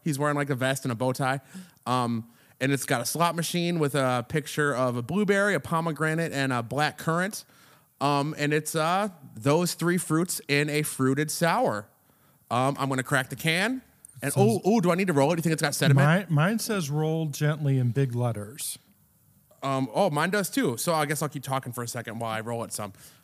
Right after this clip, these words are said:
Speaker 1: Uh, I've never had anything from Hoosier Brewery Company, Brewing Company. Where did
Speaker 2: It's
Speaker 1: you say
Speaker 2: hard
Speaker 1: they
Speaker 2: to
Speaker 1: were
Speaker 2: say,
Speaker 1: from?
Speaker 2: right? Greenwood, Indiana.
Speaker 1: Greenwood, which is, that's right by Indy, right?
Speaker 2: I think it's down that way.
Speaker 1: I think it's, like, central Indiana.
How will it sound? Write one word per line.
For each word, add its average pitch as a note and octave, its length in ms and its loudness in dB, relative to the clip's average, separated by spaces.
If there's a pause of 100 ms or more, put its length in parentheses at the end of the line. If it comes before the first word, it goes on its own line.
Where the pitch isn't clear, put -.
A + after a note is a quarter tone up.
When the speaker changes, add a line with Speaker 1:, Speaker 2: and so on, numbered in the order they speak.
(140)
Speaker 1:
Uh, B2+ 300 4 (680)
I've C#3+ 100 2
never A3 180 6
had D#3+ 260 6
anything C#3 260 2
from B2+ 160 -2
Hoosier B2 220 4
Brewery A2+ 280 0
Company, A2+ 380 -6
Brewing B2+ 460 2
Company. A2+ 340 -4 (100)
Where D3+ 140 4
did F3+ 60 4
Speaker 2:
It's E3+ 60 2
Speaker 1:
you A3+ 40 2
say F#3+ 100 6
Speaker 2:
hard G#3+ 100 6
Speaker 1:
they A3 40 2
Speaker 2:
to G#3+ 60 4
Speaker 1:
were A#3 60 4
Speaker 2:
say, B3 100 2
Speaker 1:
from? A#3+ 200 2
Speaker 2:
right? C3+ 160 -6 (600)
Greenwood, B2+ 480 6
Indiana. A2 440 -6
Speaker 1:
Greenwood, D#3+ 440 2
which F3+ 160 4
is, F#3 120 2
that's F#3+ 200 2
right D#3+ 140 4
by B2+ 120 -2
Indy, A2 240 -4
right? G2+ 260 -2 (200)
Speaker 2:
I D3+ 100 2
think G#3+ 240 -4
it's E3+ 160 -2
down A2 280 -2
that G2+ 260 -14
way. A#2+ 180 -12 (580)
Speaker 1:
I B2 40 -4
think C3+ 160 4
it's, B2+ 100 0
like, B2+ 200 2
central A2+ 340 -2
Indiana. C2+ 420 -10